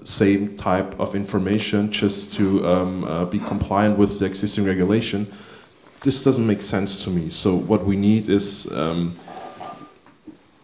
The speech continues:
resolving actually the problem of identity first,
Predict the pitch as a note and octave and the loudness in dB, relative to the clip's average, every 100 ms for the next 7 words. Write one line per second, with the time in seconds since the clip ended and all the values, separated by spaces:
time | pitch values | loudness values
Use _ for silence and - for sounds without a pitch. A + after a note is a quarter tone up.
0 | - G#2+ A#2+ C3+ - G#2+ G#2+ G#2+ F#2+ G#2 | 0 4 4 4 2 6 8 6 6 2
1 | G#2 E2+ F#2+ - G#2 G2 G2 F#2+ F2+ - | 4 0 -2 0 2 2 2 0 -2 -6
2 | - F#2+ - G2 F#2+ G2 F#2+ F#2 F2+ F2+ | -8 -6 0 2 2 2 -2 -4 -4 -2
3 | F2+ - G#2+ - A2 - - - | -2 -4 -8 2 4 4 -2 -10